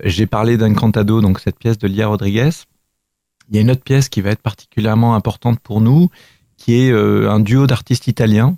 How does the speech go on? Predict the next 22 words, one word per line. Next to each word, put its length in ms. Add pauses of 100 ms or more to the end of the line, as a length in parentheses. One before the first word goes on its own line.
Daria 400
De 100
Florian 520
et 180
Antonio 340
Tagliarini, 680 (540)
euh, 100
ce 140
sont 100
des 120
artistes 260
qu'on 100
a 80
déjà 200
accueillis 300
à 60
trois 280
reprises, 500
euh, 240
à 60
la 100
Vignette 480